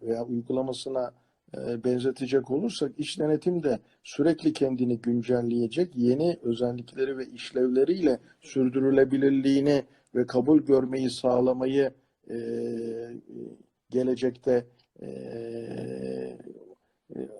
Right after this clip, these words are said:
varlığını sürdürebilmesi, e, a-, adına,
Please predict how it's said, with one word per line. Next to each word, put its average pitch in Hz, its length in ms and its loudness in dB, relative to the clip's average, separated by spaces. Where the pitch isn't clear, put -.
varlığını 123 560 4
sürdürebilmesi, 120 880 -4
e, 117 480 -8
a-, 117 360 -8
adına, 117 360 -2